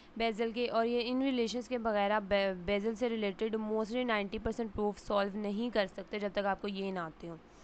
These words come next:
अच्छा जी, इसके अंदर सबसे पहले हम लोगों ने Bessel का general formula लिखा है, हमने ये वाला relation बनाना है। तो इसके लिए हमने सबसे पहले Bessel का जनरल formula लिख लिया है,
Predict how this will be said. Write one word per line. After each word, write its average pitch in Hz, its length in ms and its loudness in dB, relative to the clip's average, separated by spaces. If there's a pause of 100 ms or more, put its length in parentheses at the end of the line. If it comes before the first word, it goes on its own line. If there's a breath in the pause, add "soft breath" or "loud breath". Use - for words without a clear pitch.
(1400 loud breath)
अच्छा 254 180 2
जी, 262 100 0
इसके 277 160 0
अंदर 294 140 4
सबसे 294 220 0
पहले 294 180 4
हम 285 160 4
लोगों 240 160 2
ने 254 80 2
Bessel 220 300 2
का 254 80 0
general 214 280 0
formula 196 360 0
लिखा 240 200 -2
है, 247 60 0
हमने 220 160 0
ये 202 140 -2
वाला 196 160 2
relation 180 440 -4
बनाना 170 300 -6
है। 165 60 -8
तो - 100 -10
इसके 262 300 0
लिए 269 120 4
हमने 254 200 4
सबसे 240 220 -2
पहले 247 260 2
Bessel 202 420 0
का 233 80 2
जनरल 208 280 2
formula 185 380 2
लिख 226 180 -2
लिया 208 180 0
है, 202 60 -4